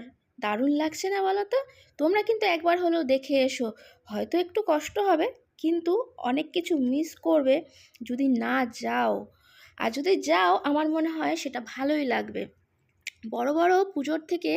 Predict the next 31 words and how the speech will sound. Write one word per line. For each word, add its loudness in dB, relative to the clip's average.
কিছু -8
কম -4
কিছু -6
এরা 0
করেনি, -2
কিন্তু -8
বেশ 0
ভালো -2
করেছে। -4
এইবারের 4
মতন 4
আমার 2
মনে 2
হয় 4
এরকম 2
যদি 2
সুন্দর 0
প্যান্ডেল 2
করে, 2
প্রতিটা -2
বছর -4
এরকম 0
জনস্রোত -4
এরা -2
দেখতে -8
পাবে। -4
যাই 2
হোক, 2
এবার 2
এগিয়ে 0
চলছি। 2